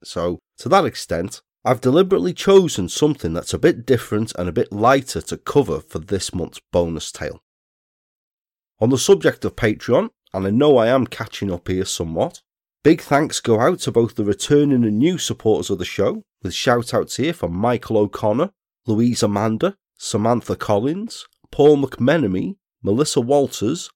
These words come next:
Anna Hussey and Natalie Butler, plus Anna McKell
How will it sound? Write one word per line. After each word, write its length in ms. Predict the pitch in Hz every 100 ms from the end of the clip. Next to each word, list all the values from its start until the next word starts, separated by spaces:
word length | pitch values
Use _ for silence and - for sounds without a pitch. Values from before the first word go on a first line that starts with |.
| _
Anna 260 | - 135 143
Hussey 580 | - 175 - 98 143 - -
and 240 | 95 90
Natalie 440 | 113 127 - 107 92
Butler, 480 | 131 - 85 107 - _ _ _ _
plus 240 | - 110 - _
Anna 240 | 131 170
McKell 560 | 185 180 - 120 147 190